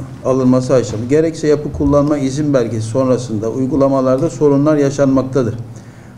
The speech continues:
Bu nedenle çatı aralarının kaldırılıp tüm parsellerde her yöne eğimli,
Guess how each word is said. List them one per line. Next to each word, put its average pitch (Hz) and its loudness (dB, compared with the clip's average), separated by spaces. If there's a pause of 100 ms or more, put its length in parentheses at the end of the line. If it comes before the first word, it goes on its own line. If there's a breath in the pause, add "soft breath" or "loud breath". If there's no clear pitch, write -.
(160)
Bu 170 4
nedenle 147 2
çatı 143 0
aralarının 120 2
kaldırılıp 135 0 (300)
tüm 180 -2
parsellerde 120 0
her 160 0
yöne 135 2
eğimli, 123 2